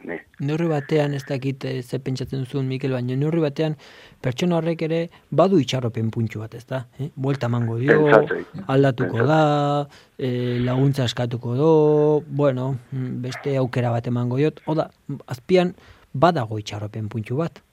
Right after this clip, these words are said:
Speaker 2: ezta?
Speaker 1: Bai,
Speaker 2: Eh,
Speaker 1: bai, bai.
Speaker 2: ho-, horregatikan, eh, itxaropen horren bitartez,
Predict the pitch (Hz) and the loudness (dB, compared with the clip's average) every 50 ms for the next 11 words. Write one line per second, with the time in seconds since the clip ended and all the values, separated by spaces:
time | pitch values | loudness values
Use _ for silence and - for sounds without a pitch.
0 | _ _ _ - _ - - 143 165 180 - 98 101 98 82 80 87 82 - - | _ _ _ -20 _ -10 -8 -8 -8 -4 0 2 2 4 4 0 -2 -2 -4 -4
1 | - - - - 127 127 135 147 143 139 131 143 135 139 135 139 139 139 - - | -6 -8 -8 -8 -6 -2 -2 0 0 -2 -2 -4 -6 -4 -6 -6 -6 -8 -12 -18
2 | - - - - - - - - 135 131 131 131 127 127 127 127 131 127 127 127 | -20 -20 -20 -20 -20 -16 -10 -8 -6 -6 -4 -4 -4 -6 -6 -6 -6 -6 -6 -6
3 | 127 127 123 - - - - - - - 143 - - - - - 175 147 123 - | -6 -6 -6 -8 -10 -12 -14 -12 -12 -12 -12 -12 -14 -16 -16 -14 -10 -10 -4 -2
4 | 143 139 139 131 139 135 135 139 139 135 135 139 139 131 135 131 127 - 143 143 | 0 0 0 0 0 0 0 0 0 2 4 4 4 4 0 -2 -2 -2 -2 -2
5 | 139 139 _ - 135 139 147 143 - - - - - - - | -2 -4 _ -4 -2 -2 -2 -4 -6 -12 -14 -14 -14 -16 -18